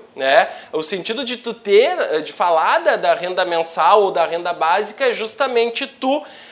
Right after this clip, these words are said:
garantir aquilo para que a pessoa volte a procurar um emprego, né?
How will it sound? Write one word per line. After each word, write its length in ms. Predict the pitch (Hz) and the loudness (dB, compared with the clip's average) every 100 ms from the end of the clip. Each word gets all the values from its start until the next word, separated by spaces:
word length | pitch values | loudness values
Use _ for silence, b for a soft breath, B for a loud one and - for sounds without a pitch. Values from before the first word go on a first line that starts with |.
| B | B
garantir 1000 | 170 180 220 226 214 220 - - 214 277 359 | 2 6 8 8 4 0 -2 -2 -2 0 2
aquilo 720 | 311 247 - - 247 320 330 | 2 0 -10 -8 -4 -4 -4
para 500 | - 254 247 330 381 | 0 4 4 2 -2
que 120 | 302 | -6
a 40 | |
pessoa 440 | 294 254 - 294 247 | -4 -2 2 2 2
volte 1080 | 180 151 202 240 370 339 - - 175 117 _ _ _ - | -4 -4 4 6 6 2 -2 -2 -2 -8 _ _ _ -8
a 80 | 156 | -8
procurar 680 | - 165 - 175 151 151 156 | -6 -10 -8 -4 -2 -2 -2
um 100 | 147 | -10
emprego, 580 | 139 143 135 123 117 - _ | -12 -8 -8 -8 -10 -12 _
né? 440 | 117 117 123 147 | -12 -6 0 0